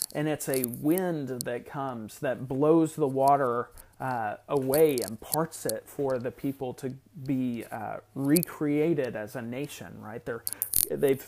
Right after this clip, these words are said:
become, s-, they were slaves, and they've been taken out to be recreated into this nation of God's people. And so all of this subtle imagery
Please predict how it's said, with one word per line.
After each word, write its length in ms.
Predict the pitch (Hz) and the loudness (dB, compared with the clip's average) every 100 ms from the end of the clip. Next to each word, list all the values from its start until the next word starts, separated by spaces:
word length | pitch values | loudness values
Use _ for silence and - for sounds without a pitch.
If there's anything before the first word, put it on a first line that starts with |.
| 147 | -6
become, 540 | 147 - 175 175 170 147 | -6 -2 0 2 0 -4
s-, 240 | - - 175 | -6 -6 0
they 220 | 170 151 | 2 2
were 320 | 143 151 175 | 4 4 4
slaves, 600 | 165 - 160 160 160 143 143 | 0 0 4 6 6 2 -2
and 100 | 135 | 0
they've 140 | 131 | 2
been 220 | 131 120 - - - - | 0 -2 -10 -14 -16 2
taken 360 | 175 180 - | 12 12 12
out 240 | 147 151 - | 12 2 0
to 100 | 147 | -2
be 140 | 139 | 0
recreated 920 | 127 160 170 - 156 151 151 147 127 | 2 4 2 0 2 4 4 4 0
into 320 | 123 127 - 135 | -2 -4 -6 -4
this 260 | 120 - | -4 -6
nation 540 | 123 135 139 - 127 120 | -4 -4 -6 -6 -6 -8
of 160 | 117 | -8
God's 400 | 117 120 113 - - | -6 -6 -8 -12 -10
people. 520 | - 156 110 90 - _ _ _ _ - - - - - 180 | -6 -6 -6 -8 -8 _ _ _ _ -20 -20 -20 -20 -4 0
And 140 | 180 | 2
so 220 | 185 165 | 4 4
all 260 | 147 165 220 | 6 6 6
of 120 | 175 | 4
this 180 | 165 160 | 0 -2
subtle 480 | - 170 175 156 - | -4 2 6 6 4
imagery 800 | 147 170 160 147 143 147 139 | -4 -2 -4 -2 -2 0 0